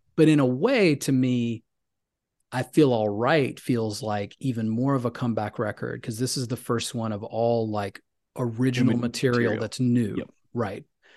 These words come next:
Speaker 1: So, like, yes, Train a Comin' is a comeback record. Don't wanna take anything from that, clearly, but this is the first one of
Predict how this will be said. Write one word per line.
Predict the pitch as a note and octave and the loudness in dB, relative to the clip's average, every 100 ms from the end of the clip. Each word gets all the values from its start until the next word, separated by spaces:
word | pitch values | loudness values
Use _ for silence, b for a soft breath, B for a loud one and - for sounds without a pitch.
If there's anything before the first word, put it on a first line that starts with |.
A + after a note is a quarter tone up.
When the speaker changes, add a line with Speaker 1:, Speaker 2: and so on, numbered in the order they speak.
| b | b
Speaker 1:
So, | - B2 | 0 2
like, | A#2+ A#2 A2 - | 2 0 -2 -2
yes, | C#3+ D#3+ - - | 6 6 6 -4
Train | - C#3 C3 | 2 2 4
a | |
Comin' | C3+ B2+ A#2 | 2 2 2
is | B2+ C3 | 0 0
a | |
comeback | A#2+ B2+ A2 G#2 | 0 0 0 -2
record. | G#2 G#2 G#2+ G2+ G#2+ | -4 -4 -6 -6 -4
Don't | A#2 | -4
wanna | A#2 G#2+ | -2 -4
take | A#2+ G#2+ - | -6 -6 2
anything | E3 C#3 B2+ G#2+ | 4 6 2 -4
from | G2+ C#3+ C3+ | -2 2 2
that, | G2+ F#2 - | 0 -6 -8
clearly, | - C3+ G#2+ F#2+ F#2+ b b b b - | 0 0 0 -6 -10 b b b b -10
but | A#2 | 0
this | C#3 C3+ | 2 2
is | A#2+ | -2
the | B2 | -2
first | A#2+ A#2 | -2 -2
one | B2 | -6
of | G#2+ | -8